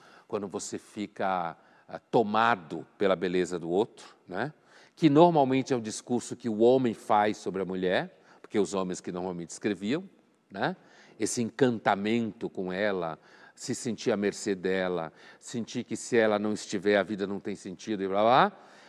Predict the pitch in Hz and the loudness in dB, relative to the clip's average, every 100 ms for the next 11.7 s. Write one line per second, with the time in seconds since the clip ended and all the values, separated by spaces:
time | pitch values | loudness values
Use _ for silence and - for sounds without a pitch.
0 | - - _ _ _ _ _ _ _ _ | -20 -20 _ _ _ _ _ _ _ _
1 | - 170 151 156 151 - 160 147 151 185 | 0 0 8 10 10 6 10 10 10 8
2 | 151 147 - 135 143 127 147 151 139 147 | 2 -4 0 -2 -2 -4 0 2 2 2
3 | 156 160 151 127 135 143 139 139 - 117 | 2 0 2 2 0 -2 -6 -6 0 2
4 | 117 123 123 123 127 104 104 120 - - | 2 0 -4 -4 -2 2 4 4 2 -16
5 | _ _ _ _ _ 87 98 139 104 120 | _ _ _ _ _ -10 -4 -4 4 6
6 | 117 113 113 95 104 - _ - 92 - | 8 8 4 0 -8 -8 _ -14 -12 -4
7 | 110 101 101 101 101 95 - _ - 95 | 2 4 6 4 2 0 -8 _ 0 0
8 | - 95 90 101 120 - - _ - 208 | 0 -2 0 2 2 0 -16 _ -2 -2
9 | 214 220 185 135 131 156 170 - 190 180 | 4 4 8 8 6 4 0 0 2 2
10 | 123 123 147 - - 123 156 123 113 - | 2 0 -6 -2 -2 0 0 -2 -6 -2
11 | 175 - 196 165 98 85 | -2 0 -2 -2 -2 -6